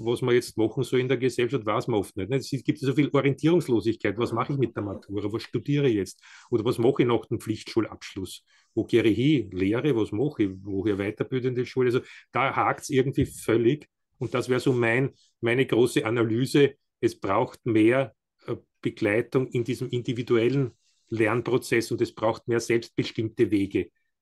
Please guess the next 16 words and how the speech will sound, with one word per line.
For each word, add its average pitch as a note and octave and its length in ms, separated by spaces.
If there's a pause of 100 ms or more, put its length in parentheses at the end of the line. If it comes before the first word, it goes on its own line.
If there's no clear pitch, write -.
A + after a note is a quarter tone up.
(220)
Und A#2 280 (280)
da B2+ 180
hätte C3 220
jetzt, C3 240
und A#2 140
das B2 160
ist B2 180
so A#2+ 100
mein A2 160
Schlusswort B2 440
zum A#2 200
ersten A#2 280
Statement, - 520 (420)
hätte A#2+ 240
ich, A#2+ 160
also B2 200